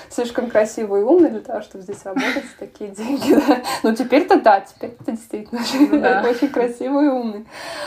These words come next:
Speaker 1: Ну, в общем, да, было, конечно, это, э, в каких-то моментах тяжело, обидно. Но,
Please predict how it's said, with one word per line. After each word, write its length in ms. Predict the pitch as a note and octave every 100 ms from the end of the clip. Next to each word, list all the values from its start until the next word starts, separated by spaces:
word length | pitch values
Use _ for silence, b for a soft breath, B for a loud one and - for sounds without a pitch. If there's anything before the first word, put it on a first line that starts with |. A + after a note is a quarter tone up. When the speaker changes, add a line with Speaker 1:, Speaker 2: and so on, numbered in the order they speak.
| B -
Speaker 1:
Ну, 120 | B3+
в 40 |
общем, 280 | D#4+ E4 D4+
да, 160 | A3+ G#3
было, 240 | A3+ B3
конечно, 480 | B3+ A#3+ A3+ - G#3+
это, 200 | G#3+ G#3 G#3 G#3 G3+ G3 G3 F3+
э, 240 | - - -
в 40 |
каких-то 400 | - A3 G3 -
моментах 400 | G#3+ F#3+ G3 A3 -
тяжело, 360 | F#3+ F#3 F#3+
обидно. 480 | F#3 F3 E3+ D#3+ D#3+
Но, 400 | A3+ C4 G#3+